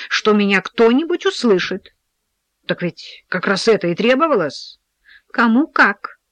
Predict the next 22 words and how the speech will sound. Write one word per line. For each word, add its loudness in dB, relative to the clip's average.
мне 2
не 2
требовалось». -2
Лилька -6
прервала 0
бесполезную -4
дискуссию. -12
«Поскольку -4
ты 2
до 0
сих -8
пор -6
не -2
сидишь -6
в -20
сарае... -2
Значит, -6
ты -4
как-то -4
выбралась -2
оттуда. -14
Как?» 0